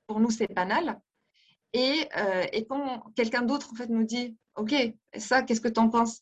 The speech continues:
Et ça, est-ce que t'aimes bien le faire ? » En fait, ça, tu l'as répété plusieurs fois, tu, c'est ressorti plusieurs fois, « Qu'est-ce que t'en penses ? »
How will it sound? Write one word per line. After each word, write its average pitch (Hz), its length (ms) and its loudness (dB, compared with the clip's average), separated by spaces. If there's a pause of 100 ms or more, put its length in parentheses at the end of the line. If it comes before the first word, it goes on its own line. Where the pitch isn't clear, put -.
(140)
Et 226 120 6
ça, 262 260 0
est-ce 220 140 -2
que 254 340 0
t'aimes 226 320 4
bien 214 140 2
le 220 60 0
faire ? » 220 360 -4
En 233 60 -10
fait, 370 220 -2
ça, 311 160 0
tu 269 140 -2
l'as 214 120 4
répété 226 380 2
plusieurs 233 320 -2
fois, 269 160 0
tu, 226 240 -10
c'est 214 180 -6
ressorti 233 380 -4
plusieurs 233 280 -4
fois, « 247 120 0
Qu'est-ce 247 180 -10
que 277 60 -4
t'en 247 220 0
penses ? » 233 240 -2